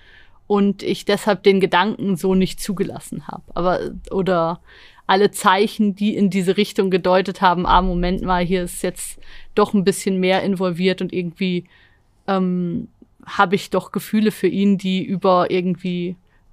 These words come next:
gute Freundschaft und so hinausgehen“, das hab ich so ein bisschen ignoriert oder versucht, irgendwie anders zu ordnen für mich. Und eigentlich erst, nachdem ich mich von meinem damaligen Freund getrennt hab und er dann einfach,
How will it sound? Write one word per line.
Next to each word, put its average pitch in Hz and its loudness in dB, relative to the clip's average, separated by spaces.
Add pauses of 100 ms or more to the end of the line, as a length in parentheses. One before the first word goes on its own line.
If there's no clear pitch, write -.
(120)
gute 185 -2
Freundschaft 185 0
und 170 -4
so 185 -2
hinausgehen“, 190 2 (380)
das 190 -4
hab 196 2
ich 220 0
so - 0
ein 196 4
bisschen 190 0 (440)
ignoriert 170 0
oder 160 -4
versucht, - -6
irgendwie 170 -2
anders 170 -2
zu - -8
ordnen 151 -4
für - -8
mich. 185 -2 (520)
Und 180 -4
eigentlich 220 2
erst, - -2
nachdem 196 -2
ich - -8
mich 190 -2
von 190 -6
meinem 180 -2
damaligen 175 -2
Freund 180 -2
getrennt 190 -2
hab 214 -4
und 185 -4 (800)
er 196 2
dann 190 2
einfach, - -4